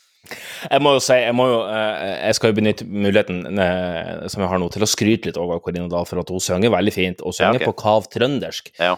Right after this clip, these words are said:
Speaker 1: Så det er litt unikt, men det er jo, det som fyller cringe-rama-meteret så fette høyt, det er jo, det er jo glam.
Speaker 2: Ja. Så har han
Speaker 1: Altså,
Speaker 2: å holde
Speaker 1: hva, hva er
Speaker 2: på
Speaker 1: det?
Speaker 2: headsetet sånn på siden, mens han liksom sensuelt
Speaker 1: <laughs>
Speaker 2: skriker inn i
Speaker 1: Litt sånn
Speaker 2: mikrofonen.
Speaker 1: litt sånn Espen Lind.
Speaker 2: Ja.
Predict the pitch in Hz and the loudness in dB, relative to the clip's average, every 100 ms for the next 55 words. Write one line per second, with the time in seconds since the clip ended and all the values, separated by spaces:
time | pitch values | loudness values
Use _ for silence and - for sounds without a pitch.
0 | - 107 143 175 101 104 - 107 107 113 | -2 0 2 2 2 0 -2 -4 -2 -4
1 | - - - - 117 110 110 131 117 - | -6 -20 -10 -4 -2 0 4 4 4 0
2 | 110 117 - - 120 123 98 101 107 107 | 0 -2 -2 -6 -2 0 0 0 -4 -4
3 | - 113 104 104 104 101 101 107 110 110 | -4 0 2 2 2 4 4 2 2 2
4 | 107 107 113 120 92 87 90 - 92 - | 2 2 2 0 -4 -6 -6 -4 -4 -6
5 | - - 92 104 - 95 90 87 - 98 | -6 -4 0 0 2 2 2 0 -6 -6
6 | 90 98 85 98 92 98 90 - _ - | -2 -2 -2 -2 0 0 -2 -12 _ -6
7 | 82 - - - - 127 120 107 117 127 | -4 -4 -8 -6 2 4 4 4 4 4
8 | 131 113 - 107 123 - 90 - 82 95 | 4 6 4 2 -2 -2 -4 -2 -4 -4
9 | 85 90 - 101 110 90 87 85 85 82 | -6 -4 -2 2 2 2 -2 -2 -6 -6
10 | 82 80 90 - 92 90 95 - - 92 | -10 -8 -6 -4 0 2 2 -2 0 2
11 | 196 - 233 107 - - 87 87 87 104 | 4 4 2 2 0 0 -2 -2 -2 -2
12 | 104 - - - - - - - - 117 | -4 -12 -20 -20 -20 -20 -20 -8 0 0
13 | 117 104 - 110 139 98 _ - 98 104 | 2 0 2 0 0 -4 _ -4 2 2